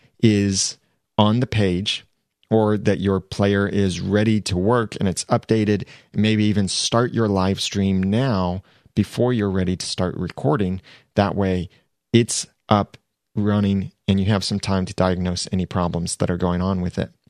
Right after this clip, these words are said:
Number seventeen, test everything. All of these steps in the process and anything else that you think of with your particular workflow,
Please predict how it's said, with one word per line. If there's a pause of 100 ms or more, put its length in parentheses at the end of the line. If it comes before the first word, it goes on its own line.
(1160)
Number
seventeen, (460)
test (560)
everything. (640)
All
of
these
steps
in
the
process
and
anything
else
that
you
think
of
with
your
particular
workflow,